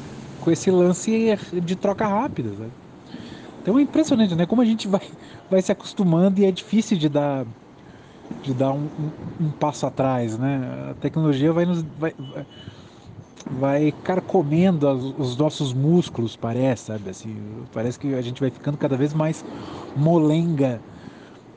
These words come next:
por esse tipo de coisa, né? É, enfim, é uma, uma sensação que me bateu, porque me bateu <laughs> um leve arrependimento, porque eu fiquei pensando, será que o remaster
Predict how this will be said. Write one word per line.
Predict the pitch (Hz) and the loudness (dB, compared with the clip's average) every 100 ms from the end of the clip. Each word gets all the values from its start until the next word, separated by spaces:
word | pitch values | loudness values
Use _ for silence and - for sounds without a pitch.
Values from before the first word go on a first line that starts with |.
| - - - - - | -20 -20 -20 -20 -6
por | 131 | 0
esse | 127 - | 0 -2
tipo | 127 123 | -6 -4
de | 117 | -4
coisa, | - 135 127 117 | 0 2 2 0
né? | 139 143 - - - - - - 143 | -4 -6 -10 -12 -12 -12 -12 -10 -8
É, | 147 151 139 139 - - - 160 | -6 -6 -6 -10 -18 -20 -8 -4
enfim, | 151 - 127 | -4 0 2
é | 123 | 2
uma, | 139 147 135 - - 160 | 0 0 -2 -8 -18 -10
uma | 139 139 | -4 -4
sensação | - 143 143 127 135 | -4 -4 -2 -2 -2
que | 139 | -2
me | 131 | -2
bateu, | 123 120 123 123 120 - - - - - - | 0 -2 -2 -2 -2 -6 -6 -6 -8 -12 -14
porque | - - | -6 2
me | 170 | 4
bateu | 185 147 - 175 185 - - - - - | 4 0 0 2 2 0 -10 -10 -10 -16
<laughs> | - - - - | -16 -18 -18 -6
um | 143 - | -6 0
leve | 160 143 165 | 0 2 2
arrependimento, | 143 151 147 151 147 143 131 120 - | 2 0 2 2 2 4 2 2 -6
porque | - 113 | -10 -2
eu | 123 | -2
fiquei | - | 0
pensando, | 131 131 143 131 | 0 0 -2 -4
será | - 202 147 170 175 | 0 2 4 2 0
que | - | 0
o | |
remaster | 123 123 131 139 - 117 | 0 0 0 -2 -4 -10